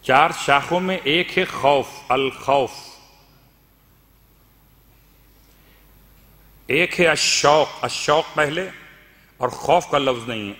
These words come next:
अशफक। खौफ इसका तर्जुमा किया गया,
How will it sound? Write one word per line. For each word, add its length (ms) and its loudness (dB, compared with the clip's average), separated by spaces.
अशफक। 840 -4
खौफ 760 2
इसका 200 -4
तर्जुमा 340 -2
किया 240 -6
गया, 180 -12